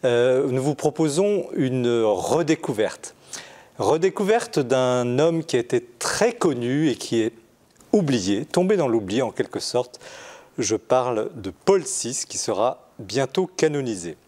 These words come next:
Découverte également avec un, autour d'un autre couple, un couple de l'histoire très connu, grande vie publique, mais qui avait une vie cachée.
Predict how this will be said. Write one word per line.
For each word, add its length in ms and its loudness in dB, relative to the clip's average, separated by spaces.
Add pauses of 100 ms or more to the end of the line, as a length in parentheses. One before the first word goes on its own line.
(1400)
Découverte 800 0
également 540 0
avec 400 -2
un, 640 -2
autour 300 0
d'un 220 0
autre 460 0 (140)
couple, 320 -2
un 80 -2
couple 340 -4
de 100 -4
l'histoire 640 -4 (140)
très 240 0
connu, 500 -2
grande 260 2
vie 140 0
publique, 600 -4 (680)
mais 120 -2
qui 120 4
avait 140 0
une 100 0
vie 160 -2
cachée. 680 0